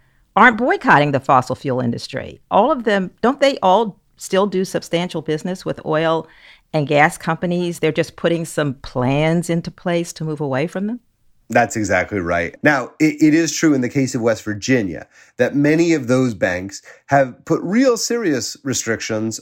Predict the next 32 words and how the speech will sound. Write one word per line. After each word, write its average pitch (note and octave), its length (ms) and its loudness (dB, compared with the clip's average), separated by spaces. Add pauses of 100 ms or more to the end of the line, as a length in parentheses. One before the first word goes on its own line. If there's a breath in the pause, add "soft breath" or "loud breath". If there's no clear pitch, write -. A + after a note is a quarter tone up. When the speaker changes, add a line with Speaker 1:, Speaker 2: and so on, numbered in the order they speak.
(120)
Speaker 2:
on A2 340 0 (300 soft breath)
the A#2 480 0 (140)
types D3+ 440 0
of A#2+ 120 0
business, A#2+ 360 0
the G#2 140 -4
amount G#2+ 400 0
of G#2+ 80 -6
business G#2+ 360 -2
they A2 120 -2
will G#2+ 160 -2
do G#2+ 540 -2
with A2 320 -4
the G#2+ 120 -8
thermal A#2 440 0
coal D3+ 340 2
industry. F2 560 -8 (320 loud breath)
But E3+ 100 0
that's A3 220 2
because F3+ 420 0 (220 soft breath)
they A#2 240 4
don't A3 220 0
believe F#3+ 400 -2
that F#3 100 -2
it's E3+ 160 -4
a F3 60 0
good E3+ 260 0
investment B2+ 800 -2
in C3+ 140 -2
the C3 80 2
long D3 300 0
term. D#2 260 -6